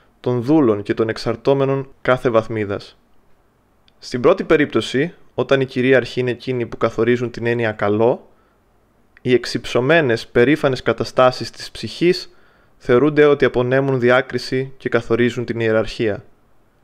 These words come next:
Ο ευγενής άνθρωπος χωρίζει από τον εαυτό του εκείνες τις φύσεις στις οποίες βρίσκει έκφραση το αντίθετο αυτών των περήφανων καταστάσεων. Τις περιφρονεί.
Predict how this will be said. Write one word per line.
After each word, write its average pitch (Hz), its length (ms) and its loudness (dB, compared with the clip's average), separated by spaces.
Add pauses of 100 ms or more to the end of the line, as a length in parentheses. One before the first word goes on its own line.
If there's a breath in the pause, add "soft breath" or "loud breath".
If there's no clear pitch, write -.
(1160)
Ο 123 40 2
ευγενής 139 380 2
άνθρωπος 156 480 4
χωρίζει 147 340 2
από 147 100 2
τον 127 140 2
εαυτό 143 380 2
του 156 180 0
εκείνες 131 340 -2
τις - 160 -10
φύσεις 139 520 -2
στις - 220 -6
οποίες 123 360 0
βρίσκει 127 380 -2
έκφραση 120 540 -2
το 120 140 0
αντίθετο 120 360 0
αυτών 123 380 -2 (280 loud breath)
των 120 160 -2
περήφανων 117 440 2
καταστάσεων. 110 800 -2 (1000)
Τις - 160 -14
περιφρονεί. 107 600 -4